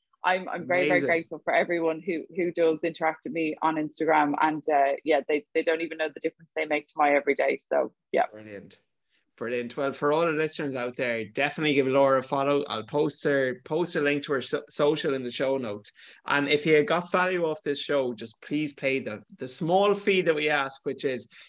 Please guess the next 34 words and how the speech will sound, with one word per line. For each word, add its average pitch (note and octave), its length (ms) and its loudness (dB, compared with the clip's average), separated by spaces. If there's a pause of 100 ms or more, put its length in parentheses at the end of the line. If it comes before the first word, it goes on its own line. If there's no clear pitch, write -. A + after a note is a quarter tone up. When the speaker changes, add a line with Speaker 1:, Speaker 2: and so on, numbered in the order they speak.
Speaker 2:
if, C#3+ 220 -2
if D3 240 -6
you C#3+ 80 0
learned F#3 340 0
something E3 320 -4
new, C#3 320 -2 (100)
if G2+ 200 -14
you A#2+ 80 -10
got E3 280 -4
value, C3 400 -2 (360)
please F#3+ 220 0
just E3 200 -2
reshare F3+ 520 0
it D3+ 40 0
on C#3 160 -2
your G#2+ 160 -8
I A#2+ 160 -4
G B2+ 160 -8
story, B2 460 -6
subscribe, D#3 800 -4
give E3+ 160 -4
us D3+ 120 -2
a, D#3 320 2
give E3+ 200 -2
us E3+ 80 -4
a F3+ 40 0
good F3 200 2
review C#3+ 320 0
and C3+ 80 -6
all C3+ 180 -2
those B2+ 240 -4
good C#3 220 -6
things. A#2+ 280 -6 (440)
And B2 360 0